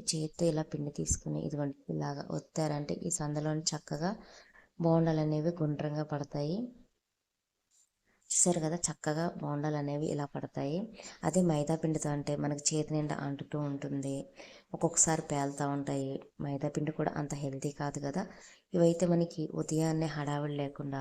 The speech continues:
పదే పది నిమిషాల్లో ఇలా ప్రిపేర్ చేసేసుకోవచ్చు. చాలా ఈజీగా ఈ పునుగులు అనేవి రెడీ అయిపోతాయి. ఇదిగోండి గరిటె పెట్టి బాగా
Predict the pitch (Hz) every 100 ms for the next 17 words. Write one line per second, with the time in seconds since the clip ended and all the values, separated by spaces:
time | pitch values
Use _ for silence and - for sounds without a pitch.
0 | 135 147 151 170 160 147 147 143 156 147
1 | 139 139 - 156 156 - 143 147 - 147
2 | 143 - - 143 139 - - - - -
3 | - _ - 139 143 147 - 156 151 156
4 | 151 170 214 - - - _ - 180 160
5 | 156 156 151 147 147 135 147 147 151 147
6 | 147 151 147 143 139 - 151 143 - 151
7 | 156 - 147 147 139 135